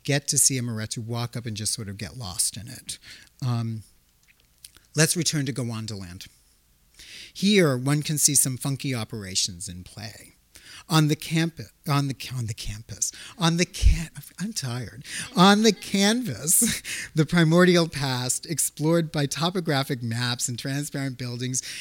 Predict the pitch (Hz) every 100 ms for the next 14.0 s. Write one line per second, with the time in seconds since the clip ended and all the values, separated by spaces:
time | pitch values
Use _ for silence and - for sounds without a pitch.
0 | - 175 143 - 156 160 165 160 139 131
1 | 143 131 123 135 143 143 127 120 - 156
2 | 170 175 277 359 277 208 147 151 151 175
3 | - 104 113 - 135 - 139 131 139 131
4 | 127 117 107 107 131 117 127 147 101 -
5 | - - - - - 160 185 - 165 151
6 | 120 - 208 277 - - - - - _
7 | _ _ - 147 156 190 226 196 151 135
8 | 131 120 - 120 135 139 117 160 170 -
9 | 117 110 - - 147 160 151 - - 175
10 | 139 - 113 110 120 113 - - - 151
11 | 139 123 117 151 - 147 135 - 143 139
12 | 135 127 143 143 143 135 - - 135 135
13 | 139 123 117 117 110 143 135 - 127 120